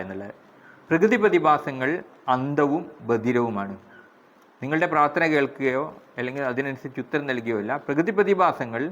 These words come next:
ആ പ്രതിഭാസപരമായിട്ടുള്ള അതിൻ്റെ പ്രതിപ്രവർത്തനങ്ങളായിട്ട് ബന്ധപ്പെട്ടുകൊണ്ട് വന്നുകൊണ്ടേയിരിക്കും. ഉദാഹരണമായിട്ട് കാറ്റടിക്കാൻ വേണ്ടി ദൈവം ഊതേണ്ട കാര്യമില്ല. സൂര്യൻ്റെ താപം ഭൂമിയിലേക്ക് എത്തുന്നു, അന്തരീക്ഷ വായു ചൂട് പിടിക്കുന്നു, ചൂട് പിടിച്ച വായുവിന്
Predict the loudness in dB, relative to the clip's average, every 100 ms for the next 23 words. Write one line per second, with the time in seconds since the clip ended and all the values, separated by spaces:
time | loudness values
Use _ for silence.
0 | -2 -2 2 2 4 4 4 2 2 2
1 | 2 0 2 0 2 0 0 0 0 2
2 | 2 2 0 2 2 2 0 -2 -2 -4
3 | -4 -4 -4 -2 -2 -2 -2 -2 -4 -10
4 | -14 -20 _ -2 4 6 4 0 2 2
5 | 4 2 4 2 2 -2 2 2 2 -2
6 | 0 0 2 0 0 -2 -4 -6 -10 _
7 | -8 -2 0 2 2 2 0 4 4 4
8 | 0 0 2 2 2 -2 -6 -8 -14 -16
9 | -20 -20 _ -2 0 0 2 2 0 0
10 | -2 0 -2 -4 -8 -8 -14 -20 -20 -6
11 | 2 2 2 0 2 2 2 0 -4